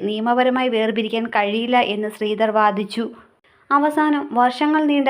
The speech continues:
നിയമപോരാട്ടത്തിനൊടുവിലാണ് സുകന്യയ്ക്ക് വിവാഹമോചനം ലഭിച്ചത്. ആ ബന്ധത്തിൽ സുകന്യയ്ക്ക് ഒരു മകളും പിറന്നിരുന്നു. വിവാഹമോചനത്തിനു ശേഷം സിനിമയിലേക്ക് സുകന്യ തിരിച്ചെത്തിയെങ്കിലും വളരെ സെലക്റ്റീവാണ് നടി.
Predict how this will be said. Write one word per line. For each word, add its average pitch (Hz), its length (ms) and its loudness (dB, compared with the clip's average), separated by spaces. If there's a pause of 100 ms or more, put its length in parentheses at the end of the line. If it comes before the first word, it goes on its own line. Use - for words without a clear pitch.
(120)
നിയമപോരാട്ടത്തിനൊടുവിലാണ് 247 1400 0
സുകന്യയ്ക്ക് 220 540 -4
വിവാഹമോചനം 220 800 0
ലഭിച്ചത്. 208 480 -2 (560)
ആ 240 140 4
ബന്ധത്തിൽ 240 460 0
സുകന്യയ്ക്ക് 226 560 -2
ഒരു 220 160 0
മകളും 220 420 0
പിറന്നിരുന്നു. 214 520 -2 (420)
വിവാഹമോചനത്തിനു 330 960 2
ശേഷം 277 400 -2
സിനിമയിലേക്ക് 247 680 -2
സുകന്യ 233 380 -4
തിരിച്ചെത്തിയെങ്കിലും 226 840 -4 (340)
വളരെ 233 300 0
സെലക്റ്റീവാണ് 226 720 0
നടി. 208 260 -2